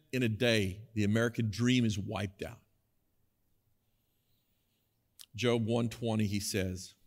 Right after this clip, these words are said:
"Job arose. He tore his," the Hebrew says, "robe." He tore his robe, and he shaved his head, both signs of mourning. And he fell on the ground,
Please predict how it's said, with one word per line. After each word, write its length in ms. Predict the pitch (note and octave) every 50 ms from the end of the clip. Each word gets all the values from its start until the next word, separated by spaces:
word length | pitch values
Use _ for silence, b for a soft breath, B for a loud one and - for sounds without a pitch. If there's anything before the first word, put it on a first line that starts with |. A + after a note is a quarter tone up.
| _ _ _ _ _ _
"Job 360 | - - A2 G#2+ A#2 A#2+ A#2+ A#2+
arose. 580 | B2+ A2+ G#2+ G#2+ G#2+ G#2 G#2+ A2+ A2 - - _ _ _ _ _ _ _ _ _ _ _ _ _ _ _ _ _ _ _ _ _ _ -
He 100 | A2 A2+
tore 440 | A2 - - - C#3 B2+ C3+ C3+ C3
his," 580 | C3+ C#3 C3 A#2+ A2+ A2 A2 - - - - - _ _ _ _ _ _ _ _ _ _ _ -
the 100 | F#2+ G#2
Hebrew 300 | G#2+ B2 A#2+ A#2 A2+ A2+
says, 260 | - - A2+ G2+ F#2
"robe." 420 | G2 G2+ G#2+ G#2 G#2 G#2 G#2+ G#2
He 100 | G#2 G2+
tore 320 | F#2+ - - B2 B2 A#2 A#2
his 180 | A#2 G#2 F#2+
robe, 480 | F#2+ G2 G2+ G2 G2 G2 G2 G2+ G#2+ G#2 G#2+ - _ _ _ _ _ _ _ _ _ _ _ _ _ _ _ _ _ _ _ _ _ _ _ _ _ _ _ _ - -
and 120 | G#2+ G#2+
he 60 | A2
shaved 560 | G#2+ - - - - - C#3 B2+ C3 C3 A#2+
his 160 | B2 A#2+ G#2+ -
head, 260 | A2+ G#2 F#2+ G#2 G2
both 200 | A#2 B2 B2+ A#2
signs 500 | - - - A#2 G#2+ G#2+ A2 G#2+ G#2 A2
of 140 | G#2+ G2+ G2
mourning. 500 | G2+ G#2 G2+ G2 F#2+ F#2+ F#2 F#2 F2 F#2+ - _ _ _ _ _ _ _ _ b b b b b b b b b b b b
And 140 | B2+ C3 C#3
he 80 | C3+
fell 640 | B2+ - - - D#3+ F3+ G#3 A3 A#3 B3 C4 B3+ A3+ G#3+
on 100 | E3+ G3
the 80 | G#3 A3
ground, 680 | F3+ C#3+ B2+ A2 G2+ G2+ G2 G2+ G#2 A2 B2 C3 B2+